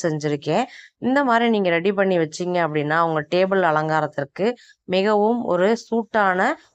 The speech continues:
ரோஸ் ரெடி ஆயிரும். இது என்னன்னு பாத்தீங்கன்னா, ஒரு பென் ஸ்டாண்டு தாங்க. இந்த பென் ஸ்டாண்டு எப்படி பண்ணிருக்கேன் அப்படின்னா, நம்ம வந்து இந்த பேப்பர் இருக்குல்ல, நம்ம பழைய பத்திரிக்கை, நியூஸ் பேப்பர், இந்த மாதிரி இதெல்லாம் எடுத்துட்டு, அதை வந்து சுருட்டி சுருட்டி, நீங்க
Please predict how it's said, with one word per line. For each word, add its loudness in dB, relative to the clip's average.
ரோஸ் 0
ரெடி 0
ஆயிரும். -2
இது 2
என்னன்னு 4
பாத்தீங்கன்னா, -2
ஒரு 2
பென் 0
ஸ்டாண்டு -2
தாங்க. -2
இந்த 0
பென் -2
ஸ்டாண்டு 0
எப்படி -2
பண்ணிருக்கேன் -2
அப்படின்னா, -4
நம்ம 0
வந்து 0
இந்த 0
பேப்பர் 2
இருக்குல்ல, 0
நம்ம 0
பழைய 2
பத்திரிக்கை, -2
நியூஸ் -4
பேப்பர், 0
இந்த 2
மாதிரி 2
இதெல்லாம் 2
எடுத்துட்டு, -6
அதை 2
வந்து 2
சுருட்டி -2
சுருட்டி, -4
நீங்க 2